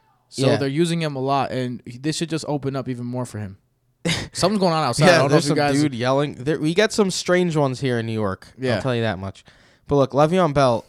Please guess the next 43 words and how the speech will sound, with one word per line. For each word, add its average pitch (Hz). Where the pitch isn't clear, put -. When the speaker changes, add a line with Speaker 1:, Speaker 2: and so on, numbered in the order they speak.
Speaker 2:
he 135
gets 160
a 160
ridiculous 131
amount 131
of 117
work, 117
and 113
despite 120
Luke 113
Falk 117
at 117
quarterback 113
has 107
scored 110
at 113
least 117
twelve 110
half 117
P 127
P 117
R 107
fantasy 110
points 113
every 107
week 104
besides 107
against 104
New 101
England, 107
but 98
Speaker 1:
He's 269
been 294
holding 226
the 185
Speaker 2:
everyone 143
Speaker 1:
ship. 113
Speaker 2:
has 110
sucked 113
against 107
New 107
England. 98
Yeah. 120